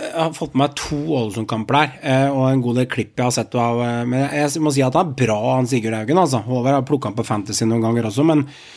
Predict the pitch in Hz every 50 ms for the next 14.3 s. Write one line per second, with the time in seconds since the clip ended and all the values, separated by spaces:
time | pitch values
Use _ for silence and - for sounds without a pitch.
0 | - - - - - - - - _ _ _ - - 147 - - - - - -
1 | - 170 175 - - - - - - - - - - - - _ _ _ _ _
2 | _ _ - 123 156 160 160 - - 135 135 135 - - - - 113 101 - -
3 | 135 147 185 214 196 170 156 147 147 143 143 143 147 143 143 143 - - - 143
4 | 131 131 135 135 131 131 127 123 131 135 135 131 - 113 107 117 139 139 131 -
5 | - 160 165 - - - - - 143 135 131 135 135 127 127 113 113 110 104 -
6 | 139 123 - - - - 127 117 123 123 - - 123 110 107 - 139 127 123 107
7 | 117 113 107 117 110 110 127 127 127 110 123 117 117 139 139 131 135 113 113 127
8 | 127 113 104 98 101 98 - 123 120 120 120 127 123 117 113 117 117 113 110 -
9 | - - 110 110 110 107 - 110 101 117 113 - 117 113 131 190 233 247 - -
10 | - - - - - - 147 143 143 139 135 135 127 127 123 120 117 135 185 196
11 | 160 131 123 117 120 117 113 - - - 120 113 107 110 101 95 98 104 110 120
12 | 139 175 240 269 196 - - 113 113 113 113 123 - - 277 311 294 196 127 120
13 | 127 139 131 135 - - 101 101 104 104 104 117 131 117 113 101 104 101 101 104
14 | 113 110 - - 117 98